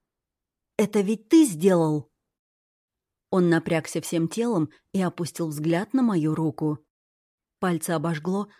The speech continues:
словно я дотронулась до крапивы. Я отпустила Тайга и провела ладонью по плащу, пытаясь унять боль. Использовать магию во вред человеку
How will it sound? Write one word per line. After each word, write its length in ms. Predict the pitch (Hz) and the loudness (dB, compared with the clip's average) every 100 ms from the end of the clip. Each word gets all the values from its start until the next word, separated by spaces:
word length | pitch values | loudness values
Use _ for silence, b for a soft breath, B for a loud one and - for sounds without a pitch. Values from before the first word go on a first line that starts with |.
| b | b
словно 360 | - 202 180 | 0 0 2
я 160 | 190 190 | 2 2
дотронулась 640 | 185 185 185 180 175 175 | 0 -2 0 2 2 0
до 100 | 165 | -4
крапивы. 680 | - 226 - 240 156 143 127 _ _ _ _ _ _ _ - | -4 -6 -2 0 0 0 -4 _ _ _ _ _ _ _ -2
Я 220 | 175 160 | 0 0
отпустила 560 | - 156 - 165 156 151 | -4 -12 -8 -4 -4 -2
Тайга 480 | 170 180 175 151 - _ - | -4 -2 -2 -4 -6 _ -6
и 80 | |
провела 440 | 202 208 175 160 151 | -2 0 0 0 -2
ладонью 540 | 151 143 165 196 170 | -2 0 0 2 0
по 120 | 156 | -4
плащу, 440 | - 147 147 - 202 | -8 -6 -6 -6 -6
пытаясь 500 | 185 - 143 143 160 | -6 -6 -6 -6 -2
унять 320 | 160 156 139 | 0 0 -2
боль. 400 | 147 156 147 - _ _ _ _ _ _ _ _ _ _ - | -2 0 0 -4 _ _ _ _ _ _ _ _ _ _ -8
Использовать 640 | 160 - 180 160 170 170 | -6 -2 0 0 -4 -2
магию 480 | 185 185 180 165 165 | 0 2 2 2 0
во 160 | 175 175 | 0 -2
вред 300 | 185 160 - | 0 -2 -4
человеку 680 | 180 170 170 233 - 151 | -4 -4 -2 -4 -2 -4